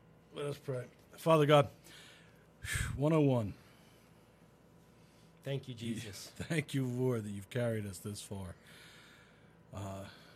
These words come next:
Speaker 1: we just get to do something we love for you. So we thank you, Father.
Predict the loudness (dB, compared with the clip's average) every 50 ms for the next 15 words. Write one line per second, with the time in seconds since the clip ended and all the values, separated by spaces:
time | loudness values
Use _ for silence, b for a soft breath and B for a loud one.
0 | b b b b b b b b b -8 -6 -6 -4 -4 -4 -4 -4 -2 -2 -2
1 | -2 0 0 -2 0 0 -2 0 0 0 0 0 0 -2 -4 -4 -4 -4 -4 -4
2 | -6 -8 -10 -14 -20 -20 -20 -20 -20 -20 -16 -12 -10 -10 -6 -4 -4 -4 -4 -4
3 | -6 -4 -2 -2 -2 0 -2 -4